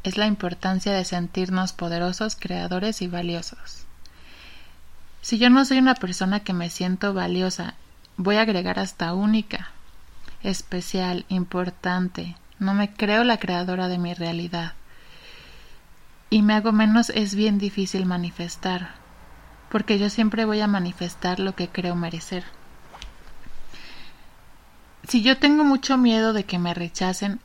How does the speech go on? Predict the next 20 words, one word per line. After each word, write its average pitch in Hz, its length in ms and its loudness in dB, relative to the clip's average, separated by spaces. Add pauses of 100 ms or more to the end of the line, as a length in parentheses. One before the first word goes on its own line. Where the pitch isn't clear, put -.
si - 180 -6
yo 208 100 2
me 214 160 4
siento 202 340 0
rechazado, 185 840 -2
si 196 160 -2
yo 202 100 2
me 214 120 4
siento 208 300 0
inferior 185 320 0
a 196 80 2
los 185 200 -2
demás, 180 520 -2 (400)
va 214 140 2
a 208 40 0
ser 226 180 0
muy 220 220 6
difícil 214 560 0
que - 80 -6
atraiga 190 540 -2